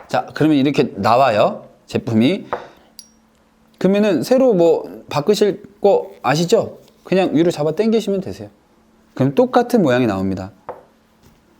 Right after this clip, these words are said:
반대로 이렇게 껴주시고 반대로 해주시면 되세요. 그러면은 이걸 꼈다 생각하고 제가 한번 해볼게요. 됐죠? 됐죠?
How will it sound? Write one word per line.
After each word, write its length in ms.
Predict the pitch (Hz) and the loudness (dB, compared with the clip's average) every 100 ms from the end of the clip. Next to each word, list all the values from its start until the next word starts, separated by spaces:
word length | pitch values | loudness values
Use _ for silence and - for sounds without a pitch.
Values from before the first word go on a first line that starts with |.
| _ _ _ _ - | _ _ _ _ -14
반대로 480 | - 135 160 120 - - | -4 0 2 0 -4 0
이렇게 340 | 139 160 147 | 0 2 0
껴주시고 720 | - 240 233 196 190 262 294 - - _ _ _ _ _ _ _ _ | 2 2 2 2 2 2 0 -12 -20 _ _ _ _ _ _ _ _
반대로 420 | - 175 208 214 | -2 2 4 2
해주시면 360 | 160 135 117 98 | 2 0 0 0
되세요. 320 | 92 92 85 | -2 -4 -4
그러면은 440 | 110 120 139 170 | -2 2 2 2
이걸 240 | 120 120 131 | 2 2 2
꼈다 300 | 226 220 208 | 0 2 0
생각하고 480 | 208 196 190 160 120 | 2 0 0 0 0
제가 140 | 113 | 0
한번 180 | 117 147 | 0 0
해볼게요. 540 | 214 220 120 113 320 - _ _ _ - - - _ _ _ _ - _ _ _ _ _ _ _ _ _ _ _ _ _ _ _ _ _ | 0 0 0 0 -2 -14 _ _ _ -20 -20 -20 _ _ _ _ -18 _ _ _ _ _ _ _ _ _ _ _ _ _ _ _ _ _
됐죠? 320 | - - - 294 _ - - _ _ - - - _ - - _ _ _ - _ _ _ - - _ _ _ _ _ _ _ _ _ _ _ _ | -20 -20 -20 -20 _ -20 -20 _ _ -20 -18 -18 _ -18 -18 _ _ _ -20 _ _ _ -20 -20 _ _ _ _ _ _ _ _ _ _ _ _
됐죠? 360 | - 131 - | -8 -6 -8